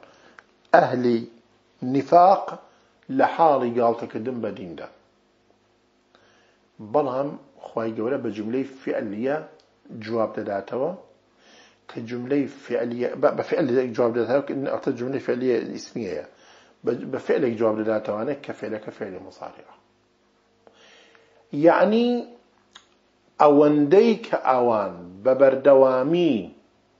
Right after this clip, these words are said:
چاول لێ خەریکی ئیستهزا و گاڵتە و مەسخەرەن، خوای گەورە بە بەردەوامی ئەو کارە ئەکاتەوە. ڕەدیان لێ ئەداتەوە،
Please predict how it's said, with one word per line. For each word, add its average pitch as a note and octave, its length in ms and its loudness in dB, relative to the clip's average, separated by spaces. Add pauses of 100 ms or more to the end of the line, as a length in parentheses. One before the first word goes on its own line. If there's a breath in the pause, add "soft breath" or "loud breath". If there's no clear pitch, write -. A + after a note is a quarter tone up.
(120)
چاول B2+ 380 0
لێ C3 140 0 (640 soft breath)
خەریکی C#3+ 440 2 (160)
ئیستهزا C3+ 600 2
و B2+ 120 4
گاڵتە B2+ 320 4
و D#3+ 140 4
مەسخەرەن، B2+ 480 2 (500)
خوای C3 320 0
گەورە A2 320 -2
بە A2+ 140 -4
بەردەوامی A2+ 540 -6 (800)
ئەو G#2+ 120 -6 (100)
کارە G2+ 300 -10
ئەکاتەوە. - 500 -20 (1500)
ڕەدیان A2 400 -2
لێ F2+ 140 -6
ئەداتەوە، - 480 -14